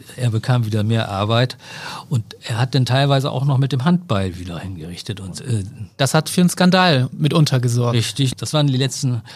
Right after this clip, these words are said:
Speaker 1: Hinrichtungen, Exekutionen mit dem Handbeil. Das waren von der Baronin Benita von Falkenhayn und von der, übrigens bei uns in der Region gibt es eine Baumschule von Falkenhayn, aber ich glaub nicht, dass die irgendwie was miteinander zu
Speaker 2: Wollen wir
Speaker 1: tun
Speaker 2: jetzt nicht
Speaker 1: haben.
Speaker 2: unterstellen?
Speaker 1: Nein.
Speaker 2: Nein.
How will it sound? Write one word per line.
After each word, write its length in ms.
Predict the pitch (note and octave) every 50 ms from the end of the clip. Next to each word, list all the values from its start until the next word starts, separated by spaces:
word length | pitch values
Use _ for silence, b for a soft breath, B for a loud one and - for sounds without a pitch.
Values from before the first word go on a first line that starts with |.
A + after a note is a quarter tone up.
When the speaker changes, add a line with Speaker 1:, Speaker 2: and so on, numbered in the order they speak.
| B B B
Speaker 1:
Hinrichtungen, 840 | - C#3 C3 B2+ C3 A#2+ A2+ - - B2+ A#2 A#2+ A2+ A2 G2+ G2+
Exekutionen 1000 | A#2 A#2 - - C#3 - - B2 A#2 - - - C3+ B2 A#2 A2+ G#2+ G2+ F#2+ G2+
mit 160 | G#2+ G#2+ -
dem 180 | A2 G2+ G#2 F#2
Handbeil. 400 | A2+ A2+ G#2 A2+ A#2 G#2 G#2+ G#2+
Das 200 | G#2+ G#2+ - A#2+
waren 240 | A2+ A2 G#2+ G#2 G#2 B B B B B B B
von 180 | B2+ A#2 A2
der 180 | A2 G#2+ A2 G#2+
Baronin 580 | G2 A#2 G#2+ G#2 B2 C3+ C3+ C3+ C3 B2 A#2+ G#2+
Benita 440 | A#2+ A#2 A#2 B2 B2 B2 B2 A#2
von 180 | - B2+ A#2 G#2
Falkenhayn 760 | - B2+ B2+ C#3 D3 C#3 C#3+ C#3+ D#3 D#3 D3+ D#3 E3 D#3+ D3+ B B B B B B B B B B B
und 320 | - C3+ B2 B2+ A#2+ A#2+
von 260 | - - B2+ B2 B2
der, 400 | B2 B2 A#2+ A#2+ A#2+ G#2+ G2 G2 G2 - C3
übrigens 340 | A#2+ A#2+ C3 B2+ A#2 -
bei 100 | - B2
uns 260 | A#2 A2+ A#2 A#2 - -
in 100 | B2 A2+
der 120 | A#2 A2
Region 340 | A2+ A2+ A2 A2+ A#2 A2+ A#2
gibt 200 | A2+ A2 A2 A#2
es 160 | G#2 - -
eine 160 | G#2+ G#2 G#2+
Baumschule 420 | G#2 A2 A#2+ B2+ A#2+ - C#3+ C3 C3
von 140 | - C3+
Falkenhayn, 500 | B2+ - C3 B2+ B2+ B2+ A#2+ B2 B2+ B2
aber 140 | B2 A#2 E3+
ich 80 | - -
glaub 160 | C3+ - A#2+
nicht, 180 | - - - -
dass 140 | D#3+ -
die 100 | - A#2+
irgendwie 240 | B2 A#2+ A#2 A#2 A2+
was 180 | A2+ A#2+ - -
miteinander 380 | A2+ - A2 A2 A2 A2+ G#2
zu 140 | G2 - -
Speaker 2:
Wollen 120 | C3+ C#3 C#3+
wir 80 | D3 C#3+
Speaker 1:
tun 80 | D3
Speaker 2:
jetzt 0 |
nicht 100 | D3+ C#3+
Speaker 1:
haben. 60 | D#3
Speaker 2:
unterstellen? 500 | C#3 C3+ C#3 B2+ - - C3+ C#3+ E3+ F3
Speaker 1:
Nein. 220 | C3 A#2+ B2+ C#3
Speaker 2:
Nein. 40 | E3